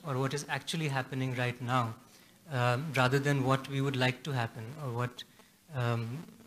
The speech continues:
what makes us, uh, have a, a greater sense of faith or confidence.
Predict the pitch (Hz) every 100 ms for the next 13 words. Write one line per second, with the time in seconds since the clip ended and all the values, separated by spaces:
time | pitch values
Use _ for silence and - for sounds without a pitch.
0 | - - - - 175 127 127 196 117 127
1 | 127 - - 135 131 131 - 131 - -
2 | - - - _ _ _ _ - - -
3 | - 143 117 113 120 156 - _ - 127
4 | 120 123 156 156 123 123 131 131 131 123
5 | 123 127 117 - - _ _ _ _ -
6 | 120 120 - 156 120 123 117 117 113 107
7 | 110 -